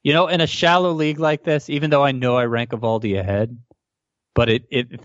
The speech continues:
these two guys are available, it must be a pretty shallow league. And I think in that case, I would just, I would sell out for the upside like that. I, I think I would drop both Musgrove and Eovaldi for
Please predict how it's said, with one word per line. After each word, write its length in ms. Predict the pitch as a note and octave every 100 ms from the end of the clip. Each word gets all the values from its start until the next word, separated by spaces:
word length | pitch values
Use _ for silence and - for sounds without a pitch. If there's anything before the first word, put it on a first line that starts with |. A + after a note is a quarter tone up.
| _
these 220 | C3+ C3
two 240 | - -
guys 240 | C3+ A#2+ A#2
are 80 | G#2+
available, 420 | G#2 G#2 G2 G#2+
it 80 | A#2
must 240 | B2+ -
be 80 | A#2+
a 60 |
pretty 260 | F#2+ G#2+ F#2
shallow 340 | - F#2+ F#2
league. 440 | E2+ E2+ - - - _
And 120 | A#2+ A2+
I 100 | A2
think 400 | - B2+ A#2+ - _ _
in 260 | B2 A#2+
that 260 | A#2+ A2+ G#2+
case, 320 | - G#2 G2
I 160 | G2+ G2+
would 180 | F#2+ F2+
just, 480 | G2+ F2+ - - _ _ _ _ _ _ _ _ _ _ _ _ _
I 140 | - B2
would 160 | C#3
sell 220 | - C#3+ C#3
out 160 | B2+
for 80 | C3
the 80 | A#2
upside 360 | G#2 A2+ F2+
like 180 | F2+ F2
that. 220 | F2 F2 -
I, 120 | A2
I 180 | A2 G#2+
think 180 | G#2 A2+
I 80 | G#2+
would 180 | G#2
drop 280 | G2 G#2+ G2
both 200 | G#2+ G#2
Musgrove 520 | G#2 G2+ G2+ G#2 G2
and 80 | F#2+
Eovaldi 480 | F2+ G2 F#2 F2+ F2
for 400 | - G2 F2 F#2+